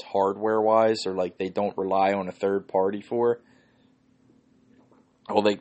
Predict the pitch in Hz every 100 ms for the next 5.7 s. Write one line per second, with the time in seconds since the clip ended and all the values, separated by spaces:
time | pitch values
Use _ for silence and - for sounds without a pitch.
0 | _ 101 113 113 110 107 - 107 104 -
1 | 98 101 107 104 92 90 85 90 92 107
2 | - _ _ _ _ _ _ _ - 117
3 | 113 95 - - 110 104 - 80 - -
4 | 82 - - - _ _ - - 107 -
5 | 139 139 - 127 - 120 120